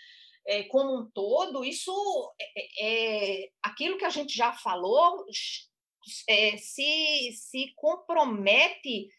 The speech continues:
já dentro da própria casa, né? Na grande maioria das vezes, não, não tô generalizando, né? Tem famílias que abraçam a,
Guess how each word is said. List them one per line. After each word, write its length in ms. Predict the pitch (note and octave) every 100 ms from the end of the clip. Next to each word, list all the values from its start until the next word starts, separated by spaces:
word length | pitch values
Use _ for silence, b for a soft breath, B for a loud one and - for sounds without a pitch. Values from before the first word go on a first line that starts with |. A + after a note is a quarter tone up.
| b G#3
já 220 | C#4 D#4
dentro 540 | A#3 C#4+ G#4+ C5 A#4+
da 100 | G#4
própria 460 | G4 D#4 D#4+ G#4+ A#4
casa, 600 | - C4 C4+ C#4+ G3+ E3 -
né? 220 | G3+ D#4
Na 140 | G4+ G#3+
grande 340 | G#3 B3+ D4+
maioria 420 | D#4 D#4+ D#4 D4+
das 180 | D4+ D4
vezes, 380 | G3+ G3 - -
não, 260 | G#3+ C4+ -
não 180 | C4+ C4+
tô 140 | C#4+
generalizando, 1080 | F#4+ F#4+ G4+ G#4+ A4+ C5+ A3 G#3+ G3+ E3+ - B B -
né? 180 | G#3+ D4+
Tem 260 | C#4 C#4 -
famílias 540 | D4+ B3+ C4+ E4 F#4+
que 120 | - D#4+
abraçam 800 | C#4+ F#3 B3+ D4 F4+ - F4
a, 60 | E4+